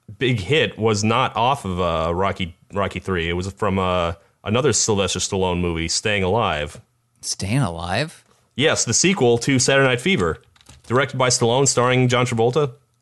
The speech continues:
Speaker 2: Oh, okay. I was, I was like, "I don't think he's the star of that." Now I, now I've connected the dots, you see, uh, and I understand what it is that you're trying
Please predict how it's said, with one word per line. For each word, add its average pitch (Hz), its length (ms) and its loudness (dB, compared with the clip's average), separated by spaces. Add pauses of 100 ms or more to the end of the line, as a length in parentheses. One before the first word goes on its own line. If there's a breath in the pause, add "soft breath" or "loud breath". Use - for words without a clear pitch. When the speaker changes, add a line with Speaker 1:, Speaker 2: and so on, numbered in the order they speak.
Speaker 2:
Oh, 143 280 2
okay. 90 420 -2 (320)
I 123 80 2
was, 120 180 2
I 120 100 0
was 113 140 2
like, 92 140 -2
"I 107 60 0
don't 123 140 2
think 113 140 -2
he's 98 140 -4
the 87 80 -4
star 143 320 0
of 87 80 -8
that." 85 260 -6 (260)
Now 101 200 -2
I, 90 240 -6 (420)
now 139 160 0
I've 135 220 0
connected 123 520 -2
the 101 60 -4
dots, 113 420 -2
you 98 100 -2
see, 90 360 -2 (640 soft breath)
uh, 90 400 2
and 92 160 -2
I 90 140 0
understand 90 500 -4
what 87 120 -6
it 87 120 -6
is 87 140 -8
that 85 80 -8
you're 87 80 -8
trying 95 500 -2